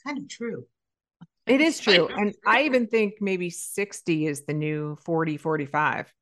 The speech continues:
Speaker 1: Uh, fifty, I'd be happy. You know, forty-nine, fifty, I can, I can hang there. And I, I had a guy on TikTok. It was so funny. He's talking to me and I'm just said, "Dude, you're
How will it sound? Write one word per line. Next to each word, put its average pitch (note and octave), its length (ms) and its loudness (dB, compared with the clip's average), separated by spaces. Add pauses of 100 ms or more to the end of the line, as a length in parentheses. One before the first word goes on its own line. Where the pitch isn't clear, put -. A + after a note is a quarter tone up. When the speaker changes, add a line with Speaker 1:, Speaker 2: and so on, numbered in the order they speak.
(1600)
Speaker 1:
Uh, D4+ 200 -6 (180)
fifty, C#4+ 360 -4
I'd B3+ 140 2
be D#4 100 -2
happy. A3+ 400 -2 (100)
You A3 100 -10
know, A3 280 -4
forty-nine, A3+ 460 0
fifty, A#3 340 -8
I G#3 80 0
can, G#3+ 340 -6
I F#3+ 140 -12
can G3+ 160 -6
hang F#3 300 -2
there. F#3+ 240 4
And E3 240 0 (320)
I, G3+ 160 0
I B3+ 80 2
had C#4+ 200 0
a G3+ 180 2 (280)
guy G3+ 340 2 (340)
on D#3+ 200 -2
TikTok. F3 420 -8
It D#3 80 -8
was E3 140 -10
so F3 120 -2
funny. E3 220 -4
He's D#3+ 120 -6
talking E3+ 360 -2
to D#3+ 60 -4
me D#3+ 120 -4
and D#3 100 -2
I'm D3+ 100 -6
just D#3 160 -12
said, C#3+ 220 -8
"Dude, B2+ 280 -4 (320)
you're C3 400 -6